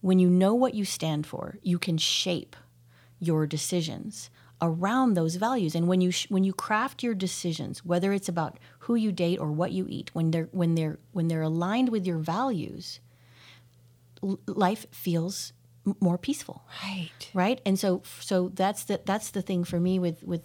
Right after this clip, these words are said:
Speaker 1: with my clients, with myself, with my kids, uh, with anybody is, is let's figure out what you stand for. Let's identify
Speaker 2: I
Speaker 1: your
Speaker 2: am loving this.
Speaker 1: values, and then let's not let anything in your life that subtracts from your values. Things can be neutral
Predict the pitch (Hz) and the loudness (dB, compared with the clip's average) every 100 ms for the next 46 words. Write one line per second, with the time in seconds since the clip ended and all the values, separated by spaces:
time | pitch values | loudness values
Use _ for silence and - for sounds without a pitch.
0 | - 175 - 160 - 202 208 196 175 160 | -8 -6 -4 -4 -2 -2 0 -2 -4 -4
1 | 156 196 190 170 - - 226 208 185 - | 2 2 2 -4 -4 -2 2 4 2 -2
2 | - - - - 175 160 - 170 160 - | -10 -14 -16 -4 -2 -2 -2 -6 -6 -2
3 | 202 254 170 147 143 143 143 - - - | 2 2 2 -2 -2 -2 -4 -10 -20 -20
4 | - - 160 156 - - - 175 196 - | -20 -2 0 0 -4 -14 -4 0 0 0
5 | 294 254 240 214 185 165 160 - 143 135 | -2 2 2 2 0 -2 -4 -4 -6 -8
6 | - - - _ - _ _ 185 208 - | -12 -16 -16 _ -20 _ _ 2 2 0
7 | 254 247 196 180 170 151 143 143 175 170 | -2 0 2 2 0 -4 -4 -4 -4 -2
8 | 160 180 202 226 - 190 190 190 175 147 | 4 4 6 4 2 4 4 4 2 2
9 | 123 117 156 - - - - - - 175 | 0 -2 -4 -6 -8 -12 -16 -12 0 2
10 | 170 170 165 165 175 214 - 269 247 - | 4 4 2 2 2 0 0 2 2 0
11 | 185 185 - - 214 240 262 - 220 208 | 0 0 -2 -4 0 2 0 0 2 4
12 | 190 185 175 165 143 160 - 160 - - | 2 2 0 -2 -2 -4 -6 -8 -8 -8
13 | - - - - - 160 - 135 - - | -4 -6 -6 -12 -8 -6 -6 -6 -6 -6
14 | 64 - - - 285 349 339 302 247 190 | -6 -10 -12 2 4 4 2 4 4 2
15 | - 196 220 | -2 -8 -8